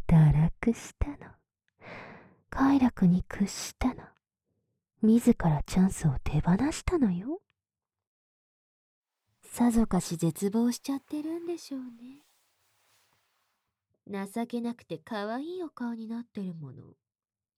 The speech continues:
<laughs> 私の暗示を乗り越えて助かる見込みもあったのに。あなたは欲望に負けて射精してしまっ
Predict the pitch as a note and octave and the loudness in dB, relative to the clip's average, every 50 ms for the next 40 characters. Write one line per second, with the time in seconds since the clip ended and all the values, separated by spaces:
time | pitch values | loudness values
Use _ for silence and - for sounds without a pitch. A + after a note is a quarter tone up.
0 | _ _ _ _ _ _ _ _ _ _ _ _ _ _ _ _ _ _ _ _ | _ _ _ _ _ _ _ _ _ _ _ _ _ _ _ _ _ _ _ _
1 | _ _ _ - B3 A3 - - - F#3+ - - _ F#4 - _ _ _ _ _ | _ _ _ -16 -14 -14 -16 -18 -20 -20 -20 -20 _ -20 -20 _ _ _ _ _
2 | _ _ _ _ _ _ _ _ - - - - _ _ _ _ _ _ _ _ | _ _ _ _ _ _ _ _ -20 -20 -20 -20 _ _ _ _ _ _ _ _
3 | _ _ _ _ _ _ _ - F3+ F3 F3 - F3+ F#3 F#3 - F#3 F#3+ F#3 F3+ | _ _ _ _ _ _ _ -12 -12 -12 -10 -8 -10 -10 -10 -8 -8 -6 -6 -6
4 | F3+ F#3+ G3+ G3+ F#3+ F#3+ F#3+ G3 G3 F#3+ F3+ F3 E3+ F#3+ G#3 G#3 _ - A#3+ A#3 | -6 -6 -8 -8 -10 -10 -10 -10 -8 -8 -8 -8 -8 -10 -10 -12 _ -14 -14 -14
5 | A3 G#3+ - _ _ F3+ E3+ E3+ E3+ _ _ _ _ _ _ _ _ _ _ _ | -14 -14 -18 _ _ -20 -20 -20 -20 _ _ _ _ _ _ _ _ _ _ _
6 | - A3+ A3+ - - - - D4 D4 C#4+ C4+ G3+ F3+ E3 - - A3 A3+ B3 B3 | -8 -8 -8 -8 -10 -10 -8 -6 -4 -4 -4 -4 -6 -8 -8 -8 -8 -6 -6 -6
7 | B3 B3 A#3+ B3+ D4+ - _ _ - G4+ E4 A3 F3 D#3+ D#3+ E3 - _ _ _ | -6 -6 -6 -8 -10 -14 _ _ -12 -12 -10 -10 -12 -14 -16 -18 -20 _ _ _
8 | _ _ _ _ _ _ _ _ _ _ _ _ _ _ _ _ _ _ _ _ | _ _ _ _ _ _ _ _ _ _ _ _ _ _ _ _ _ _ _ _
9 | _ _ _ _ _ _ _ _ _ _ _ _ _ G#3 G3+ G#3 G#3+ G#3+ G#3+ - | _ _ _ _ _ _ _ _ _ _ _ _ _ -10 -8 -6 -6 -6 -6 -8
10 | F#3+ E3+ D#3+ D3+ C#3+ D3+ D#3 - - F#3 - G3 G3 G3 G3 F#3+ F#3+ F#3 F#3 F#3 | -8 -8 -8 -8 -8 -8 -8 -8 -8 -10 -10 -8 -8 -8 -8 -10 -10 -12 -12 -14
11 | - - F#3 F#3 E3+ D#3 - - - C#3+ C#3+ - - F3 F#3+ A#3 B3+ - - - | -14 -16 -18 -16 -16 -16 -16 -16 -16 -16 -16 -16 -14 -14 -12 -12 -14 -14 -14 -14
12 | B3 A#3+ - - G3 G3 F#3 - | -14 -14 -14 -16 -18 -18 -18 -20